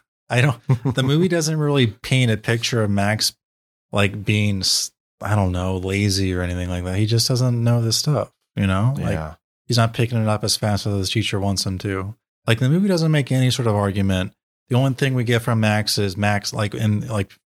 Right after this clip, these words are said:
Speaker 1: like, present Max,
Speaker 2: Mm.
Speaker 1: adult Max is saying, like,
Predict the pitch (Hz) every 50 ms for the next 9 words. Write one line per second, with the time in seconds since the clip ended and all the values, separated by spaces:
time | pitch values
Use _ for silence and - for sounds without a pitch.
0 | - 117 107 98 - - 156 143 117 110 104 101 101 98 98 98 - - - -
1 | _ - 104 98 92 90 92 98 104 139 147 135 117 104 101 98 98 - 110 98
2 | 104 101 98 98 95 - _